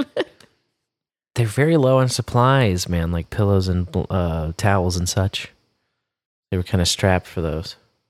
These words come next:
Speaker 1: Yeah, womp womp.
Speaker 2: But, uh, whatever.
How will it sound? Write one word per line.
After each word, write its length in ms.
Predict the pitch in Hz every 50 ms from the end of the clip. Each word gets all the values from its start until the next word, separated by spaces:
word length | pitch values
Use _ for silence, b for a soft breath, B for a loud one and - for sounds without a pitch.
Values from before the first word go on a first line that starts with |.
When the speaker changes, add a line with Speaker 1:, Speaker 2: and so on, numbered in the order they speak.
| _ _ _ _ _ _ -
Speaker 1:
Yeah, 420 | 175 165 160 160 156 151 147 151 - -
womp 240 | 175 185 196 190 -
womp. 320 | 151 147 143 151 156 - - _ _ _ _ _ -
Speaker 2:
But, 260 | - 87 85 - -
uh, 240 | 90 78 78 76 76
whatever. 400 | - 156 175 143 110 101 123 135